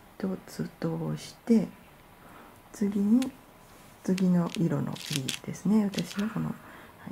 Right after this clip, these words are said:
えー、水色のビーズを使います。これを二個、二個通します。はい。そして、もう一つ、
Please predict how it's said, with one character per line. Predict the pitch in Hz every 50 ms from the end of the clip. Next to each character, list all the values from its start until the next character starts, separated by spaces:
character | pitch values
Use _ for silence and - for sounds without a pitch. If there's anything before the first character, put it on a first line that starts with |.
| - - - - - - - - - - - - 190 - - - - - - -
え |
ー、 | 151 151
水 | 147 147 143 135 143
色 | 139 135 - 135
の | 139 139 139
ビ | 143 123
ー | 131 131 123
ズ | - - 175
を | 208
使 | - - - - 156
い | 147
ま | 135 139 135 139 139
す。 | 147 - - -
こ | - 185
れ | 185 180 180
を | 196 220 226 - - - - - - - - - -
二 | 190 196
個、 | 196 - - - - - - - - - - - - - - - - - - - - - - - - - - - - - - - - - - - - - - - - -
二 | 185 175
個 | 180 - 156
通 | - - - - 156
し | 147 - -
ま | 143 147 - 151
す。 | 147 - - - - - - - - - - - -
は | -
い。 | - - - - - - - - - - - - -
そ | - 208
し | - -
て、 | - - - 240 247 240 - - - - - - - - - - - - - - - - - - - - - - - - - - - - - - - - - - - - - - - - - - - - - - - -
も | - 175 165 165 160
う | 156 147
一 | - - - 160
つ、 | 165 - - 214 226 262 294